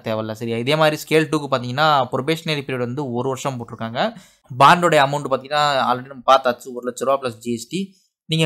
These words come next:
மினிமம் சர்வீஸ் வந்து மூணு வருஷம் பண்ணியிருந்தீங்கன்னா, நீங்க மூணு வருஷத்துக்கு அப்புறம் நீங்க நின்றீங்கன்னா, உங்கள்ட்ட இருந்து எந்த ஒரு அமௌண்ட்டும் கேட்க மாட்டாங்க. maybe பாதியில நின்றீங்கன்னா, ஒரு லட்ச ரூபா ப்ளஸ் ஜி எஸ் டி கேட்பாங்க. சரியா? இதே மாதிரி வந்து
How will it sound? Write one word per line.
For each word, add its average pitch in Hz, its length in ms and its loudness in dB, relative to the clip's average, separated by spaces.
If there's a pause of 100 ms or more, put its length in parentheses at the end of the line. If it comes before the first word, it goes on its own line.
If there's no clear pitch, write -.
மினிமம் 185 340 2
சர்வீஸ் 156 240 4
வந்து 156 180 -4
மூணு 151 140 0
வருஷம் 143 260 -2
பண்ணியிருந்தீங்கன்னா, 135 540 -4
நீங்க 135 140 -2 (320)
மூணு 143 160 -2
வருஷத்துக்கு 143 360 -2
அப்புறம் 139 260 0
நீங்க 127 200 -4
நின்றீங்கன்னா, 123 460 -4
உங்கள்ட்ட 135 240 -4
இருந்து 135 180 -4
எந்த 123 240 -4
ஒரு 127 120 -2
அமௌண்ட்டும் 120 360 -6
கேட்க 120 200 -6
மாட்டாங்க. 110 380 -8 (480)
maybe 143 240 -6
பாதியில 151 360 6
நின்றீங்கன்னா, 131 460 -6 (280)
ஒரு 135 160 -8
லட்ச 131 180 -6
ரூபா 139 160 0
ப்ளஸ் 117 260 -8
ஜி 123 120 -6
எஸ் 120 120 -8
டி 120 80 -14
கேட்பாங்க. 110 400 -10
சரியா? 113 260 -10 (360)
இதே 151 180 0
மாதிரி 160 240 6
வந்து 143 240 -2